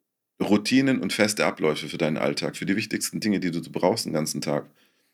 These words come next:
Benutzt du einen Wochenplaner? Hast du einen Noise-Canceling-Kopfhörer? Hast du eine Sonnenbrille, wenn's zu hell ist?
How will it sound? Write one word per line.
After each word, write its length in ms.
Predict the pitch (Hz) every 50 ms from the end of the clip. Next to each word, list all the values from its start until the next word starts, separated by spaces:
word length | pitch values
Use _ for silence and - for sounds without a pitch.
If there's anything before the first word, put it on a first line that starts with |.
| _ _ _ _
Benutzt 300 | - 95 104 107 107 -
du 60 | 113 113
einen 80 | 101
Wochenplaner? 680 | 104 107 104 107 92 - - 90 80 76 73 69 69
Hast 200 | 92 104 104 -
du 40 | 107
einen 60 | 104 101
Noise-Canceling-Kopfhörer? 1000 | 110 120 123 123 - 110 98 98 - - 90 - 95 80 - - 78 73 73 78
Hast 180 | 76 - - -
du 40 | 90
eine 100 | 90 87
Sonnenbrille, 540 | 87 92 98 113 107 95 87 85 82 80
wenn's 220 | 76 80 80 - -
zu 100 | - 78
hell 160 | 78 78 73
ist? 260 | - - - - -